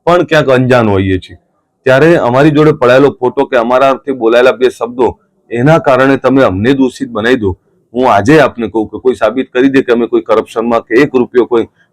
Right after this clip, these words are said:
ચાનો પણ બીજાનો લેતા હોય તો અમે રાજનીતિ છોડી દેવા તૈયાર છીએ. પણ આટલા લાખો લોકો, કરોડો, મારા તો કરોડો લોકોએ સેલ્ફી પડાવી હશે. હવે કોણ ક્યાં શું સેલ્ફી પડાવી ગયું, એ પછી મર્ડર કરી નાખે, ચીટિંગ કરે, લૂંટ કરે, તો એમાં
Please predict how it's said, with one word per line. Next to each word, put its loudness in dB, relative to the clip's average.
ચાનો 0
પણ 0
બીજાનો 2
લેતા 2
હોય -2
તો 0
અમે 2
રાજનીતિ -2
છોડી -4
દેવા 0
તૈયાર -6
છીએ. -20
પણ 2
આટલા 0
લાખો 2
લોકો, 2
કરોડો, 2
મારા 0
તો 0
કરોડો 2
લોકોએ 2
સેલ્ફી -4
પડાવી -6
હશે. -14
હવે -2
કોણ 2
ક્યાં -2
શું 0
સેલ્ફી 0
પડાવી 2
ગયું, 2
એ 2
પછી 0
મર્ડર 2
કરી 2
નાખે, 2
ચીટિંગ -2
કરે, 4
લૂંટ 2
કરે, 0
તો 4
એમાં 2